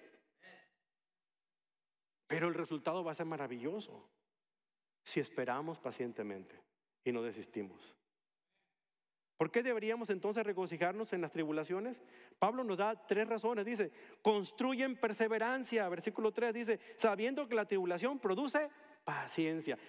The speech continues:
¿Quieres orar a Dios para que te dé paciencia? Prepárate, hermano. Te va a contestar tu oración. Un problemón que te va a poner para que generes la paciencia que ya te ha dado.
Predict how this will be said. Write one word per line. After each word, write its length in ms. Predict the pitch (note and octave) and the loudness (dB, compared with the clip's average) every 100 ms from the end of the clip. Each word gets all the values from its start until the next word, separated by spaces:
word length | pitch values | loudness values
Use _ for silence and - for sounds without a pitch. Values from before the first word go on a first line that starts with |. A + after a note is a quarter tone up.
| - - | -18 2
¿Quieres 380 | G#3+ C#4+ C#4+ | 4 4 0
orar 520 | A3 G3 A3 B3 G#3+ D#3 | 0 2 2 2 0 0
a 100 | E3 | 0
Dios 380 | E3 G#3 C4 A#3+ | 2 2 0 0
para 180 | G3+ | -2
que 140 | F3+ E3 | 0 0
te 100 | F#3+ | 2
dé 100 | A3+ | 0
paciencia? 600 | G#3+ G3 B3+ C4 C#4 D4 - - | 0 0 -2 0 -2 -2 -10 -8
Prepárate, 720 | - D#3 - - E3+ G3 F3+ - | -2 -2 -2 0 2 2 0 -2
hermano. 380 | B2 B2+ F#2+ F#2+ - _ _ _ _ _ _ _ _ _ | -2 -4 -6 -12 -18 _ _ _ _ _ _ _ _ _
Te 240 | - D3+ C#3 | 0 2 2
va 180 | C3+ D3+ | 2 0
a 60 | |
contestar 440 | E3 A3 G3 D#3+ D3+ | 0 -2 -2 -2 -2
tu 80 | |
oración. 400 | F3+ F3 - - - - - _ _ _ | -2 -2 -2 -4 -4 -18 -20 _ _ _
Un 220 | - G#3+ A#3+ | 2 2 2
problemón 480 | B3+ G#3+ F#3 G#3+ | 2 2 0 -2
que 100 | A#3 | -2
te 80 | G#3 | 0
va 60 | F#3+ | 0
a 80 | G3+ | 0
poner 240 | G#3+ B3 - | -2 -2 -2
para 180 | - D#3+ | 0 0
que 100 | - | -2
generes 400 | C3 C#3 C3+ E3 | -2 0 2 2
la 100 | G3+ | 0
paciencia 360 | F#3 F3+ F#3+ G#3 | 0 -2 -2 -2
que 140 | F#3 | 0
ya 120 | D3+ | -2
te 120 | D3+ D#3 | 0 0
ha 20 | |
dado. 260 | C3+ A2+ | 0 -2